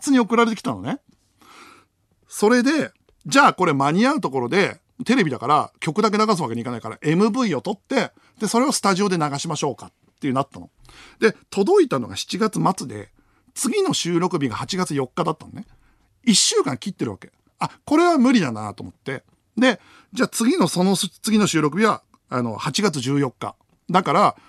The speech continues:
そこで収録して、エムブイを、まあ、二週間ぐらいから撮って、流して、そっから間に合うオンエアは、えっと、オンエア日って毎週月曜日だから、八月十日、十七、二十四で、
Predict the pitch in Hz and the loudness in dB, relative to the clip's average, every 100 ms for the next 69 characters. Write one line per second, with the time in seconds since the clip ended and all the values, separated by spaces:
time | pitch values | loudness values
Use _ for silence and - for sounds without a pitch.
0 | _ - 202 196 269 277 247 240 240 233 | _ -4 -2 2 2 4 2 2 4 2
1 | - 208 - 214 180 196 208 226 156 180 | 2 -4 0 4 4 4 4 2 2 2
2 | 127 160 135 147 185 202 185 135 110 104 | 0 0 0 0 -2 -2 -2 -2 -4 -6
3 | 190 160 _ 214 202 107 - 147 151 175 | -6 -6 _ 0 2 0 -4 -2 0 -2
4 | - 254 214 - - - - 185 165 262 | -2 -2 -2 -2 -12 -20 -4 -4 -2 2
5 | 240 226 240 262 240 190 208 214 214 202 | 4 6 6 6 4 2 2 2 2 4
6 | 214 233 135 _ _ _ _ - 139 - | 6 4 2 _ _ _ _ -6 -6 -2
7 | 131 127 185 262 233 156 147 120 - - | -2 0 2 2 2 0 -2 -4 -4 -4
8 | 160 175 170 165 175 147 107 139 147 - | 2 2 4 2 2 0 0 0 0 -2
9 | 131 143 131 - - 151 151 175 117 139 | -8 -6 -6 -6 -2 0 0 -4 -2 -2
10 | 147 139 104 127 117 107 101 131 | 0 -2 -2 -4 -4 -6 -6 -6